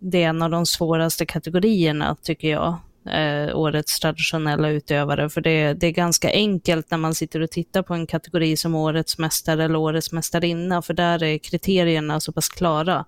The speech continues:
Den tyngsta titeln eller medaljen, gärna internationellt, det är det som gäller. Traditionella utövare,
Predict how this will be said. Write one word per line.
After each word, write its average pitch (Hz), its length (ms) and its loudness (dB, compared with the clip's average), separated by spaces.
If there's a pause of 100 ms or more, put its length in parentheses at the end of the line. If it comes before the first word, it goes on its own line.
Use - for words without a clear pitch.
(480)
Den 165 400 0
tyngsta 160 800 -2 (920)
titeln 165 580 0
eller 151 240 -2
medaljen, 156 720 -2
gärna 147 320 0
internationellt, 151 1000 -4
det 165 80 2
är 160 100 2
det 151 220 0
som 165 200 -2
gäller. 170 480 0 (640)
Traditionella 165 600 -2
utövare, 185 600 2